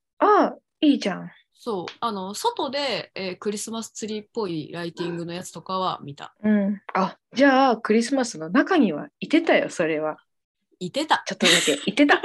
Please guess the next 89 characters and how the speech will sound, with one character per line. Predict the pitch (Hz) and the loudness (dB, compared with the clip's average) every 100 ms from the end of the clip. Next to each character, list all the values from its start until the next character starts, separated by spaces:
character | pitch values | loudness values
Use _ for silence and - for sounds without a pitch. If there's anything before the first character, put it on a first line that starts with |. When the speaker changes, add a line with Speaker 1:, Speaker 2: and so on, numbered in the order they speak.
| 381 | 0
Speaker 2:
<laughs> | 370 - | -4 -4
Speaker 1:
ち | 339 | -2
ょ | |
っ | 277 - | 0 4
と | |
だ | 370 381 | 6 6
け | 381 | 4
い | 381 | 2
て | - | 0
た。 | - - - | -2 -4 -6
Speaker 2:
ち | - | -8
ょ | |
っ | 285 | -6
と | 320 | -4
だ | 302 | -4
け、 | 294 277 - - | -4 -6 -8 -8
う | |
ん。 | 220 190 156 | -6 -6 -4
Speaker 1:
う | 208 | 0
ん。 | 208 | 0
Speaker 2:
あ | 180 180 180 | 0 -6 -8
の、 | 175 165 165 160 - | -8 -8 -10 -10 -14
そ | - 190 | -14 -12
う、 | 175 | -8
で | 208 | -8
も | 175 | -8
今 | - 202 | -10 -8
年 | 269 302 | -6 -4
は | 294 | -4
ね、 | 294 320 | -6 -6
な | 285 | -8
ん | 247 | -8
か、 | 196 170 - _ _ | -6 -8 -10 _ _
ケ | - 254 | -8 -8
ー | |
キ | - | -6
と | 190 | -10
か | 170 170 | -10 -10
も | 165 | -8
特 | 165 196 170 | -8 -8 -8
に | 151 147 _ | -10 -12 _
買 | - | -14
わ | 165 165 | -10 -10
ず、 | 165 | -8
Speaker 1:
う | |
ん。 | 170 | -4
う | 196 196 190 | -2 -2 -4
ん。 | 196 _ _ | -8 _ _
Speaker 2:
な | 196 202 | -4 -2
ん | |
か | 185 | -2
割 | 175 294 | -4 -6
と、 | 311 392 370 _ _ _ | -6 -8 -8 _ _ _
な | - 269 | -14 -12
ん | |
か | 190 165 - | -8 -10 -8
例 | 220 | -8
年 | 240 240 240 233 226 226 - | -6 -6 -6 -6 -8 -12 -12
コ | 240 | -8
ン | 247 | -6
ビ | 254 | -6
ニ | 254 | -6
と | 277 | -6
か | 269 175 - | -6 -6 -8
行 | - | -12
っ | - | -16
て、 | - 165 165 | -8 -8 -6
な | 160 170 | -8 -10
ん | |
か | 160 151 147 | -8 -10 -8
ケ | - 214 | -4 -4
ー | |
キ | 185 160 | -4 -10
買 | 165 | -12
っ | 156 | -12
て | - 170 | -14 -10
食 | 202 | -8
べ | 185 | -8
た | 151 | -8
り | 151 | -12
と | 143 | -16
か | 139 156 | -16 -14
し | |
て | - 240 | -10 -8
た | 165 | -8
ん | - | -10
だ | |
け | - 117 | -16 -18
ど、 | - - | -16 -16